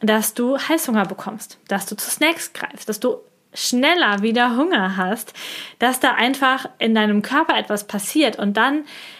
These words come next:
haben wir durch den Stress einmal, das, äh,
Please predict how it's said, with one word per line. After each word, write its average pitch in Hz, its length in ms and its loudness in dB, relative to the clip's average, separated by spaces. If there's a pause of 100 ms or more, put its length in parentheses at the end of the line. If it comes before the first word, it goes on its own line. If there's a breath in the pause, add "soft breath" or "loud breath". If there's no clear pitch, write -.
(180 loud breath)
haben 233 420 2
wir 220 280 2 (120)
durch 233 320 2
den 220 160 2
Stress 220 460 0
einmal, 254 440 2
das, 240 240 -4
äh, - 200 -4